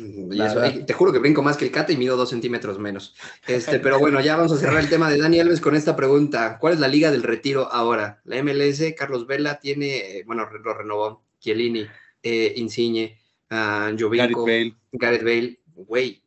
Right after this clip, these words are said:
Speaker 1: ya la liga mexicana se está convirtiendo en la liga del retiro. La de Estados Unidos se está robando a los futbolistas con un poco más y le está dando más proyecto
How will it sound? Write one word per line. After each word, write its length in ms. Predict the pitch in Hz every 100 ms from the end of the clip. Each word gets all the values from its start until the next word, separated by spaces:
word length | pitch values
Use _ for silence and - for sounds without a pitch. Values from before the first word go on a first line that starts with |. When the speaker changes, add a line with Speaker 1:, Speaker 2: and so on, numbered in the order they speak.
| 90
Speaker 1:
ya 180 | 95 107
la 80 | 165
liga 640 | 123 139 135 123 85 82 110 101 113
mexicana 560 | 107 104 101 110 143
se 100 | 131
está 180 | 104 110
convirtiendo 500 | 143 110 98 123 143
en 80 | 120
la 80 | 101
liga 180 | 135
del 120 | 131 110
retiro. 300 | 95 143 135
La 120 | 101
de 60 |
Estados 360 | 98 123 131 -
Unidos 340 | 113 135 139
se 40 | -
está 160 | - 120
robando 400 | 120 117 131 127
a 60 |
los 420 | 117 101 98 - _ _ _ _ _ _ _ _
futbolistas 600 | 131 110 113 113 131 156
con 220 | - 120 117
un 120 | 123
poco 260 | 143 135 113
más 280 | 117 170
y 100 | 190
le 160 | 135 104
está 180 | 98 120
dando 220 | 139 143
más 220 | 113 127 -
proyecto 800 | 143 131 135 156 143 127 110